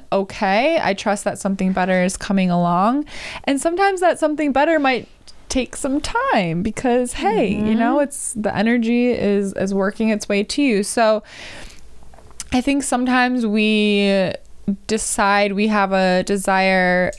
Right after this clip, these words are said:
Speaker 1: that might be sort of, like, ego driven or fear driven, um, or, like, something that we think we should want,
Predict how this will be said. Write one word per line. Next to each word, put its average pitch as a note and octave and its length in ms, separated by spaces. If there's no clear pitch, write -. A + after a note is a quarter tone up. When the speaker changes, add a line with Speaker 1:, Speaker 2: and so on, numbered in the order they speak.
Speaker 1:
that F#3+ 360
might G3 240
be G3 260
sort G3 220
of, F#3+ 120
like, F3 240
ego A#3 420
driven C#4 680
or G3 160
fear A3 500
driven, A3+ 640
um, F3+ 500
or, G3 180
like, F#3 600
something A3 400
that A3 140
we G#3+ 100
think G#3+ 280
we G#3 120
should G3 400
want, A3 500